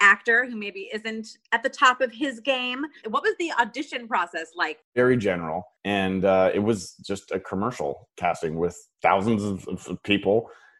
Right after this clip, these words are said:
Speaker 2: And, uh, we, I just kept coming back. And I had this idea for, <laughs> for my version of what a bad actor would be.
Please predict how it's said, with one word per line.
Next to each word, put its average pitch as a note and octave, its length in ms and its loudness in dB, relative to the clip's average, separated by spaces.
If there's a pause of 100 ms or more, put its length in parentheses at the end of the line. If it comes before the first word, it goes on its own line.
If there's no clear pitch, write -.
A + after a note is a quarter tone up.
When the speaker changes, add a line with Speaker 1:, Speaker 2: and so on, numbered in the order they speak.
(140)
Speaker 2:
And, G2+ 240 2
uh, F2+ 460 6
we, F#2+ 300 0
I G2 60 2
just G2+ 200 0
kept - 180 -2
coming G#2+ 280 2
back. F#2 400 4 (340)
And F#2+ 360 0
I F#2+ 180 4
had F#2+ 160 2
this G2 180 -2
idea F#2+ 380 4
for, G2 280 0 (200)
<laughs> - 180 -20
for F#2+ 340 2
my G#2 280 4
version A2 420 2
of A2 200 0
what G#2+ 300 4 (220)
a A2 80 4
bad G#2+ 320 6
actor A#2 540 4 (260)
would A2+ 200 4
be. G#2+ 380 2